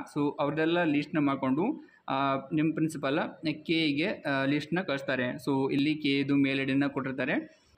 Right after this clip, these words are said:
So, ನಿಮ್ಮೆಲ್ಲ ರಿಕ್ವೆಸ್ಟ್ದು ಲಿಸ್ಟ್ ಕೆ ಎಗೆ ತಲುಪಿದ್ರೆ ಅವರು ಮೇ ಬಿ ಆಮೇಲೆ ನಿಮಗೆ ಎಕ್ಸಾಮ್ ಸೆಂಟರ್ನ ಚೇಂಜ್ ಮಾಡಿ ಕೊಡ್ಬೋದು.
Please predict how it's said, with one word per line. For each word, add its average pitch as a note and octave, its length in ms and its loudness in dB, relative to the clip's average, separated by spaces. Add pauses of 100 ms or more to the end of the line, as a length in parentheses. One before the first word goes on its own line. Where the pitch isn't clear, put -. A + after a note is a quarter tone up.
So, D#3+ 120 4
ನಿಮ್ಮೆಲ್ಲ E3 280 2
ರಿಕ್ವೆಸ್ಟ್ದು D#3+ 420 -2
ಲಿಸ್ಟ್ D3+ 400 -2
ಕೆ D3+ 60 0
ಎಗೆ D3+ 220 0
ತಲುಪಿದ್ರೆ C#3+ 800 -2
ಅವರು D#3 260 2
ಮೇ D3+ 180 2
ಬಿ D3 120 0
ಆಮೇಲೆ C#3+ 340 2
ನಿಮಗೆ C3+ 260 2
ಎಕ್ಸಾಮ್ D3 360 0
ಸೆಂಟರ್ನ C#3 360 0
ಚೇಂಜ್ C#3+ 280 2
ಮಾಡಿ C#3 180 0
ಕೊಡ್ಬೋದು. B2+ 500 0